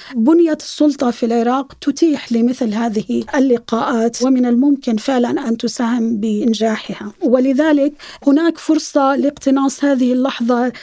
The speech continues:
للوصول إلى حل المأساة اليمنية، لأنها أصبحت مأساة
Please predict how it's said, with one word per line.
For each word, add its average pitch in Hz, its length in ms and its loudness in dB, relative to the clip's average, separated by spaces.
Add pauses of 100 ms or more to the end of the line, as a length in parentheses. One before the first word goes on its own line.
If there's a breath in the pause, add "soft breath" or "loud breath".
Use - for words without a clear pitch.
(180 loud breath)
للوصول 285 800 2 (100)
إلى 240 380 0
حل 320 420 2
المأساة 233 520 0
اليمنية، 208 540 2
لأنها 247 400 0
أصبحت - 460 -4
مأساة 277 560 -2